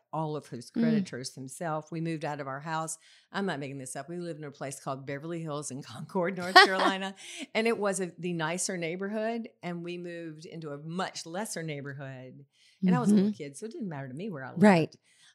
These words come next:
Speaker 1: Um, and so, but he paid back all of his creditors. And then he became a traveling salesman, selling, uh, band instruments for, uh, a guy
Speaker 2: For
Speaker 1: here in
Speaker 2: schools?
Speaker 1: Charlotte.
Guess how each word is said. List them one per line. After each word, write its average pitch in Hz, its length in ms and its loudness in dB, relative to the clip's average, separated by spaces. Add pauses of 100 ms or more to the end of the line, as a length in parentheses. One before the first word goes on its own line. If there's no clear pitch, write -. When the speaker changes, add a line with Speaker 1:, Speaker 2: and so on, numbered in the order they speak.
(140)
Speaker 1:
Um, 160 520 -4 (120)
and 185 160 -2
so, 165 560 -4
but 170 140 -8
he 180 120 -4
paid 170 260 -4
back 151 200 -6
all 147 160 -4
of 143 80 -12
his 147 160 -8
creditors. 143 560 -8
And 175 120 -6
then 180 140 -6
he 175 140 -8
became 165 320 -12
a - 20 -10
traveling 156 420 -10
salesman, 143 600 -12 (540)
selling, 160 560 -6
uh, 151 240 -10
band 165 320 -6
instruments 143 680 -10
for, 143 340 -14 (380)
uh, 147 300 -16 (720)
a 165 100 -8
guy 156 140 -8
Speaker 2:
For 190 120 6
Speaker 1:
here 180 80 4
in - 40 0
Speaker 2:
schools? 180 420 8
Speaker 1:
Charlotte. - 140 -8